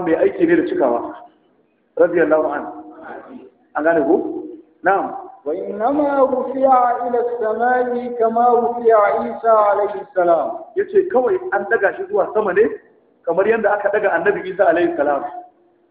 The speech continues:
Speaker 1: Yadda aka daga Annabi Isa alaihi salam, haka aka daga manzo sallallahu alaihi wa sallam. An gane, amma kuma ya manta ga manzo Allah na a kwance. Ko? Inda an daga shi ne za a gan shi.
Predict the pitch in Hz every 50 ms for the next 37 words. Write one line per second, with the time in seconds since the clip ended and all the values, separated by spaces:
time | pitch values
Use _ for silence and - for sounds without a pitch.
0 | _ _ _ _ - 202 240 247 220 202 220 - - 190 - 202 202 190 165 160
1 | 165 185 208 - - - 185 190 - - 202 - 170 165 185 190 - - 170 160
2 | 185 196 190 185 - - - - - - - _ _ - 208 208 208 202 185 -
3 | - - 196 190 185 190 180 185 185 - - - - - - _ _ - 160 160
4 | 156 147 160 190 190 190 190 202 202 190 175 165 170 175 175 170 165 151 156 165
5 | 160 156 151 131 - 147 147 143 135 - - _ _ _ _ _ _ _ _ _
6 | _ _ _ _ _ _ _ _ - 156 165 170 170 165 160 160 180 196 202 202
7 | 208 214 214 214 208 - 175 147 156 156 160 156 156 196 202 208 196 170 170 175
8 | 175 - - 139 - - - - - - - - - - - _ _ _ _ _
9 | _ _ _ _ _ _ _ _ _ _ _ _ _ - 196 - - - - -
10 | 440 - _ _ _ _ _ _ _ _ _ _ _ _ _ _ _ _ _ _
11 | _ - - 202 196 190 175 175 185 185 175 - 180 175 165 156 180 196 175 -
12 | 185 190 - - -